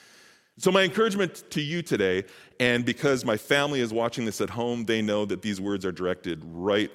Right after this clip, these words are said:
at me, is before we try to shine for the universe, let's twinkle a bit at home. Let's sparkle in our neighborhoods.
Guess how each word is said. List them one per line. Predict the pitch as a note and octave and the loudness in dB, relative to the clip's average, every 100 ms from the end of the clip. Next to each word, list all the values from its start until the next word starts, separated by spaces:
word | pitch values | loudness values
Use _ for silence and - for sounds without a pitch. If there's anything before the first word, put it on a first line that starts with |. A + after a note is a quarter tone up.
| - | -4
at | F2 F2 | -4 -4
me, | F2 F2 C#2+ - _ _ _ _ _ _ _ _ _ _ _ _ | -8 -10 -10 -16 _ _ _ _ _ _ _ _ _ _ _ _
is | A#2+ B2 A#2 | 2 2 0
before | - - C3+ - G3 G3+ | -8 -4 -4 0 2 2
we | F#3 | 0
try | - D3+ | 0 0
to | B2+ | 0
shine | - - A#2+ B2 A#2+ | -2 -4 -2 0 -2
for | - | -6
the | G2+ | -8
universe, | F#2 F#2+ D#2+ D2+ D2 - - | -6 -6 -8 -8 -10 -14 -12
let's | G#2+ - | -12 -10
twinkle | - A2+ F#2+ E2+ | -8 -8 -6 -8
a | |
bit | D#2 D2+ | -8 -10
at | |
home. | D2+ D2 C2+ _ _ _ _ _ _ _ _ _ - | -12 -16 -18 _ _ _ _ _ _ _ _ _ -6
Let's | A2+ - | -6 -4
sparkle | - A2+ A2+ A#2+ | 0 0 0 -4
in | G2 | -4
our | |
neighborhoods. | F2+ E2+ F2+ C#2+ B1+ - | -4 -6 -8 -10 -16 -20